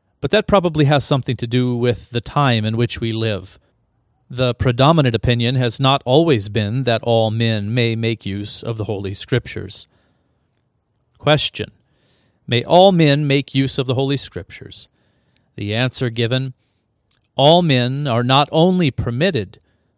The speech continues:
but commanded and exhorted to read, hear, and understand the Scriptures. The words "all men" should grab our attention, for they appear in both the question and the answer.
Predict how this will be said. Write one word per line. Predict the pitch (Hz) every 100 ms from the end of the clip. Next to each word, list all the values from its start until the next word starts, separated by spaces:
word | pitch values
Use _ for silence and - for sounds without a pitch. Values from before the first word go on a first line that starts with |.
| _ _
but | 117 110
commanded | - 117 131 170 117 98 101 -
and | 113
exhorted | 107 110 139 185 156 98 95
to | 113
read, | 110 139 170 180 175 - - _ _
hear, | _ 156 160 117 107 107 - _ -
and | 123 117
understand | 113 107 - 143 123 98 98 - _ _
the | 104
Scriptures. | - 120 - - - - - - _ _ _ _ _ _ _ _ _ _ _ _ -
The | 127 139
words | 190 175 131 - -
"all | 147 139
men" | 127 127 120 101 107
should | - 110
grab | 117 117 113
our | 110 104
attention, | 101 131 123 - 107 87 - _ _ _ _ _ _ _
for | 120
they | 113
appear | 113 - 123
in | 117
both | 117 110
the | -
question | - 127 117 - 117 107 104 95 _
and | - 123 113
the | 113
answer. | 123 127 - 95